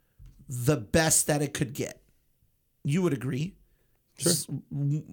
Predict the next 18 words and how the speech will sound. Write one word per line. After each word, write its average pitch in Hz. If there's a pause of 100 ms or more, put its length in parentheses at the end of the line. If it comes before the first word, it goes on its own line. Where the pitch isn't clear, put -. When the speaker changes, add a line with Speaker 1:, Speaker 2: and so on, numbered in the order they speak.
(520)
Speaker 1:
probably 196
one 175
of 156
the 147
best 147
moments 131
in 123
film 123
of 117
last 120
year. -
Speaker 2:
Yep. 135 (1600)
Speaker 1:
But 156
when 151
they 196
trigger 180
it 147
here, 180